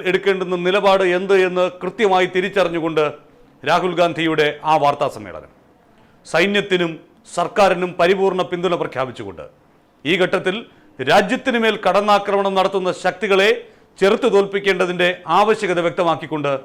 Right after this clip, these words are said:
രാഹുൽ ഗാന്ധിയുടെ ആ ഹ്രസ്വമായ വാർത്താ സമ്മേളനം. കഴിഞ്ഞ ദിവസം പ്രിയങ്ക ഗാന്ധിയും ജ്യോതിരാദിത്യ സിന്ധ്യയും രാജ് ബബ്ബാറും കൂടി ഉത്തർപ്രദേശിൽ വളരെ പ്രധാനപ്പെട്ട ഒരു വാർത്താ സമ്മേളനത്തിന് നിറയെ മാധ്യമപ്രവർത്തകർ ന-, ഉണ്ടായിരുന്ന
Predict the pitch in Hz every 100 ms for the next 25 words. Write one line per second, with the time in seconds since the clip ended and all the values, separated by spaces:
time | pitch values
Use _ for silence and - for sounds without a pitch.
0 | - _ _ - 156 180 180 175 165 165
1 | 156 151 - 151 151 151 170 151 139 131
2 | 127 127 113 98 82 71 _ _ _ -
3 | 147 175 185 175 190 190 - _ _ -
4 | 143 190 196 190 190 175 190 175 180 185
5 | 185 190 190 190 180 180 185 175 - _
6 | _ 131 165 175 185 175 185 185 180 185
7 | 185 156 _ _ _ _ - 214 214 202
8 | 196 196 196 185 - _ _ - - 127
9 | 185 233 202 196 202 196 196 190 180 196
10 | 190 190 190 180 180 180 170 156 - _
11 | _ 139 151 180 208 208 196 180 202 202
12 | 190 190 196 185 180 185 196 - 202 170
13 | 180 185 175 175